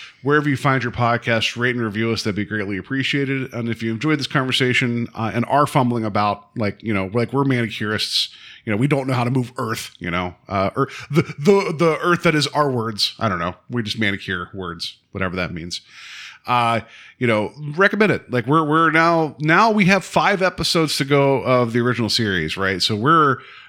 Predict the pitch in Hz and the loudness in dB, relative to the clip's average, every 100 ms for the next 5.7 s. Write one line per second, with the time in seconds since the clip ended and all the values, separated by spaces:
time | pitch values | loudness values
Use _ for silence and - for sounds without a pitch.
0 | - 151 156 160 - 127 113 139 143 - | -4 0 2 0 -2 -4 -2 0 0 0
1 | 110 95 113 131 123 104 110 101 92 - | -2 -2 0 0 0 -2 -2 -4 -6 -8
2 | 131 170 120 113 95 87 92 101 - 117 | 0 2 2 0 0 -2 -2 -4 -2 0
3 | 123 123 131 - - 123 - 120 107 113 | 2 4 2 0 -2 -2 0 0 2 0
4 | 123 - 101 110 110 107 95 - 120 104 | 0 -2 -2 -4 -4 -4 -6 -4 -4 -2
5 | 110 110 107 113 113 95 | -4 -4 -2 -2 -2 -4